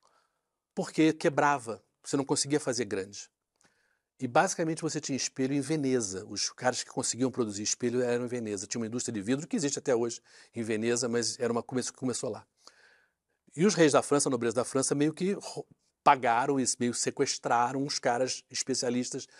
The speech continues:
de Veneza pra ir pra França pra tentar desenvolver espelho. E aí os caras desenvolveram uma técnica de fazer um espelho em cima de uma mesa pra fazer um espelho grande.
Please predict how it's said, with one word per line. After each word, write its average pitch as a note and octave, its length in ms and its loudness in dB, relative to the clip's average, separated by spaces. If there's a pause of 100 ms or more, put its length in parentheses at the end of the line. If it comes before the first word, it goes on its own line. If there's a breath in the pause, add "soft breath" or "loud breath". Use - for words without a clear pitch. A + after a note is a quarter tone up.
(120 loud breath)
de C#3 80 0
Veneza B2+ 360 0
pra C3 100 -4
ir B2+ 40 -2
pra D#3 120 -4
França C3 460 -4 (500 soft breath)
pra D#3 120 4
tentar D#3 360 2
desenvolver C#3 680 0
espelho. B2+ 500 -2 (880 soft breath)
E F3+ 100 6
aí G3+ 160 8
os A3 100 2
caras G3+ 260 2
desenvolveram F3 540 2
uma D3+ 120 0
técnica D3+ 500 -2
de C3+ 80 -2
fazer C#3 280 2
um C3+ 80 2
espelho D3+ 340 0
em D3+ 40 -4
cima D#3+ 280 0
de D#3+ 80 -4
uma F3+ 160 -4
mesa B2+ 800 -2 (760 soft breath)
pra C3 140 2
fazer C3+ 460 0
um C#3+ 120 -6
espelho D3 400 0
grande. C#3 540 -4